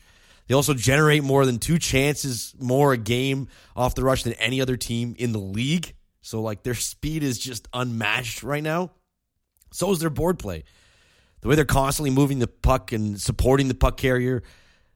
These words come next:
it gives them options. They're creating space, and they're constantly moving their feet.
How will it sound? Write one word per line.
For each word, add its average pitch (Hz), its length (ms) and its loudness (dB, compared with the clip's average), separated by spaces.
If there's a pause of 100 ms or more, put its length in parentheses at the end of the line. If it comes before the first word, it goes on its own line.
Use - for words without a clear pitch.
(120)
it 107 100 -6
gives 151 180 2
them 135 100 0
options. 143 580 0
They're 113 120 -6
creating 143 260 0
space, 135 400 0
and 123 80 -2
they're 113 120 0 (140)
constantly 139 760 -2
moving 120 520 0
their 107 140 0
feet. - 480 -8